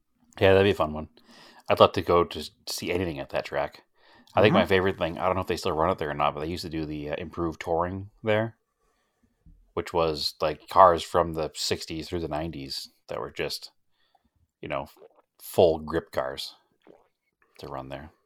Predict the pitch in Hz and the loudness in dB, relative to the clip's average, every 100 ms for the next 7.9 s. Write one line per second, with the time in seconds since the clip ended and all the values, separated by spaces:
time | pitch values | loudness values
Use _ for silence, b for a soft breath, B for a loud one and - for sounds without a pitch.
0 | _ - 82 - - 156 151 73 143 - | _ -12 -10 -8 -6 -6 -6 -6 -6 -6
1 | - 92 82 80 85 80 76 73 71 71 | -8 -6 -2 -2 -2 -4 -4 -8 -6 -8
2 | - 76 73 - - B B B B B | -8 -8 -8 -12 -16 B B B B B
3 | - - - - 78 76 147 - - - | -14 -10 -8 -2 -2 -2 -10 -10 -12 -6
4 | 156 76 - - - 73 71 76 76 71 | -4 -4 0 0 0 -4 -6 -8 -10 -10
5 | - 80 73 76 76 76 - 76 73 - | -12 -8 -6 -6 -8 -10 -4 -2 -2 -4
6 | 156 - - - - - - _ b b | -8 -8 -8 -8 -6 -8 -10 _ b b
7 | b b _ - - - - - | b b _ -12 -12 -6 -6 -6